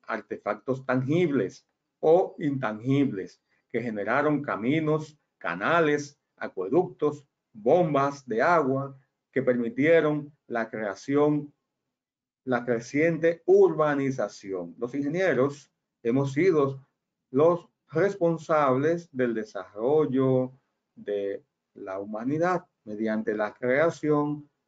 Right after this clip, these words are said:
de todos estos, eh, medios mencionados ahí y otros más.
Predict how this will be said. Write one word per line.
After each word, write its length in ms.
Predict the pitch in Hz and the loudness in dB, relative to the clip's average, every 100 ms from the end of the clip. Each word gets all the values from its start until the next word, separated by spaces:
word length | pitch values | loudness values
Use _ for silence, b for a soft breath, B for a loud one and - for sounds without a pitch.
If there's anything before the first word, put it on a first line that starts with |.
| _ | _
de 240 | 120 104 98 - - - - - - - _ - | -8 -4 -2 -4 -6 -10 -14 -18 -20 -20 _ 0
todos 500 | 190 208 175 165 - | 4 4 4 0 -8
estos, 680 | - 160 156 - 127 127 _ _ _ _ _ | -2 0 0 -2 -2 -2 _ _ _ _ _
eh, 400 | - 117 110 - _ _ | -4 0 0 -4 _ _
medios 560 | 113 143 127 113 117 | -2 0 2 0 -2
mencionados 520 | - 117 135 131 139 127 | -6 -4 0 2 4 4
ahí 280 | 131 135 - _ - | 2 0 -8 _ -6
y 160 | 113 | 0
otros 340 | 123 131 127 127 | 2 2 -2 -4
más. 580 | 85 - - - - | -16 -16 -20 -20 -20